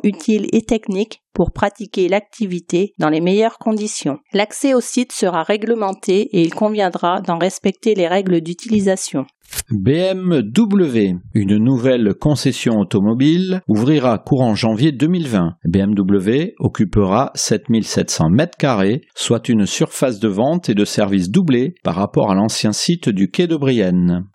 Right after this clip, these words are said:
Speaker 1: Hôtel. Un nouvel hôtel est ouvert depuis mi-juillet à la Ramade.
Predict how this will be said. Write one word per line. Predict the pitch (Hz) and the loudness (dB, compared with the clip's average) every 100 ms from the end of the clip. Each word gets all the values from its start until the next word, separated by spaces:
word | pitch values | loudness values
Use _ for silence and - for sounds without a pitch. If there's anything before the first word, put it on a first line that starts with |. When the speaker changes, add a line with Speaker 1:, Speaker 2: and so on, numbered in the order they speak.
| _ - - - | _ -12 -12 -4
Speaker 1:
Hôtel. | - 277 - 175 156 - - | -2 -2 0 0 0 -4 -6
Un | - 175 | -2 0
nouvel | 240 277 302 | 2 2 0
hôtel | 247 - 208 214 - | 0 0 0 0 0
est | 185 185 | -2 -2
ouvert | 202 190 190 | -2 0 0
depuis | 170 170 - 180 | -2 -6 -6 -2
mi-juillet | 196 233 214 220 202 233 | 0 -2 -4 -6 -2 0
à | 208 | 0
la | 175 | -2
Ramade. | 175 185 156 135 131 165 | -2 -2 -2 -2 -6 -12